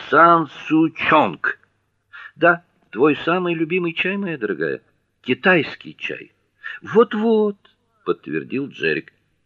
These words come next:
«Вы встречали мою жену раньше, мистер Карнелиан, э, когда мы были детьми», ответила за него миссис Ундервуд.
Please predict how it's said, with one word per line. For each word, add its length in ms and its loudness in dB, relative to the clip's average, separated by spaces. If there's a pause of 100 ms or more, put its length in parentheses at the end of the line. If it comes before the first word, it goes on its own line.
(480)
«Вы 260 -4
встречали 520 -6
мою 240 -8
жену 240 -8
раньше, 420 -4
мистер 400 -10
Карнелиан, 600 -10 (520)
э, 40 -12 (200)
когда 280 -2
мы 100 -2
были 200 -6
детьми», 400 -12 (720)
ответила 540 -4
за 140 -10
него 260 -2
миссис 480 -8
Ундервуд. 420 -12